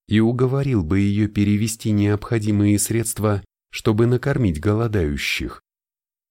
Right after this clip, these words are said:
Но новый Хантер был слишком гордым, чтобы просить денег,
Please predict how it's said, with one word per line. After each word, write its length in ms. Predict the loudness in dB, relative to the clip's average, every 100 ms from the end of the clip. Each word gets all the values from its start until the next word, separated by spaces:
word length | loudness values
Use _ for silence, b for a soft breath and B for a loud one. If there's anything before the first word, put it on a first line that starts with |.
| _ _
Но 300 | -2 2 2
новый 280 | 4 2 2
Хантер 420 | 0 0 0 0
был 200 | 2 0
слишком 480 | 0 -4 -2 0 0
гордым, 400 | 0 0 0 -2
чтобы 320 | -2 -2 0
просить 420 | 0 -2 -2 -4
денег, 480 | -2 -2 -2 -8 -14